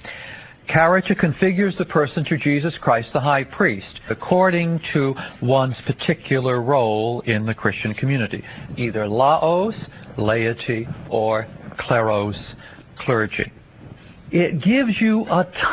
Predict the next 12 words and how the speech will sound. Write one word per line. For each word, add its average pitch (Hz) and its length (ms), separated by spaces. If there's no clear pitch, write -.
title 214 680
to 120 160
God's 104 440
grace. 107 420
Another 180 340
way 190 220
of 160 160
talking 165 380
about 147 260
it 151 100
is 147 220
it's 139 140